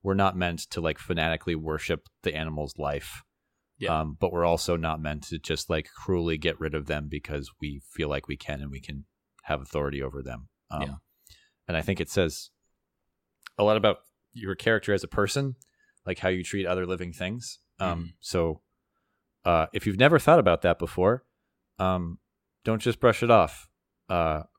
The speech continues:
Speaker 1: because it's important to think about how you interact with other things that God has created. It says a lot about you as a person, um, that loves God and says that they follow after Christ.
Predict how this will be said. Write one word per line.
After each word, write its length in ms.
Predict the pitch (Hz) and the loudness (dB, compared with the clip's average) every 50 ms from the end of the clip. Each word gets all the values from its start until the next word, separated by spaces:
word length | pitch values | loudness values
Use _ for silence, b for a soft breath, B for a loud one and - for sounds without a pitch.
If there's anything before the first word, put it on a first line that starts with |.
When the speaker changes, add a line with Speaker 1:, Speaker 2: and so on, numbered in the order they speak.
| _ - | _ -4
Speaker 1:
because 560 | 95 87 - 92 90 87 82 - - - - _ _ _ _ _ - | -4 -2 0 0 0 0 -2 -4 -10 -16 -20 _ _ _ _ _ -10
it's 160 | 98 - - | -8 -4 -4
important 460 | 95 90 - - 104 92 90 90 82 - | -4 -2 2 2 2 2 0 -4 -6 -4
to 340 | - 95 90 85 85 87 - - | -2 -2 0 0 -2 -6 -8 -8
think 160 | - 98 90 90 | -8 -6 -6 -2
about 220 | 82 90 85 82 | 0 0 0 0
how 100 | 82 82 | 0 -2
you 160 | 87 85 85 82 | -2 -2 -2 -4
interact 400 | 80 85 82 82 80 78 - - | -6 -4 -2 -2 -2 -2 -4 -6
with 120 | 85 - | -6 -6
other 160 | 80 78 80 76 | -6 -6 -6 -6
things 280 | - 82 80 78 - | -6 -6 -8 -6 -6
that 140 | 82 80 - | -8 -6 -4
God 180 | - 76 73 - | -4 -4 -4 -4
has 140 | - 78 - | -8 -10 -10
created. 420 | - - 76 76 76 73 73 73 - - | -8 -6 -4 -4 -4 -4 -6 -8 -12 -16
It 80 | - - | -20 -8
says 220 | - 87 78 - | -6 -6 -4 -2
a 40 | - | -2
lot 120 | 78 76 | -2 -2
about 300 | 78 73 76 76 78 - | 0 0 0 -2 -2 -2
you 100 | 82 78 | -4 -2
as 320 | 73 76 73 - - - - _ _ _ _ _ _ _ _ _ _ _ _ _ _ _ _ | -2 -2 -4 -6 -10 -14 -18 _ _ _ _ _ _ _ _ _ _ _ _ _ _ _ _
a 40 | - | -6
person, 480 | - - 117 113 - 127 123 131 135 - _ _ _ _ _ _ | 0 2 2 2 4 2 0 0 -2 -6 _ _ _ _ _ _
um, 380 | - 87 80 78 78 80 82 87 - | -4 -2 -2 -2 -4 -6 -8 -4 -2
that 200 | 90 82 - - | -2 -2 2 2
loves 320 | 85 85 80 78 - - - _ _ _ | 2 2 0 -2 -10 -14 -18 _ _ _
God 320 | - 76 76 87 98 - - | 2 4 4 4 4 2 -2
and 160 | 85 82 80 - | -6 -8 -8 -4
says 220 | - 82 80 - | -4 -4 -4 -4
that 120 | 87 82 - | -6 -6 -4
they 100 | 85 78 | -4 -4
follow 300 | - - 85 80 82 82 | -2 -2 -2 0 0 0
after 220 | 80 76 - - - | 0 -2 -4 -8 -10
Christ. 460 | - - 78 87 110 - - - | -4 -2 0 0 0 -2 -6 -14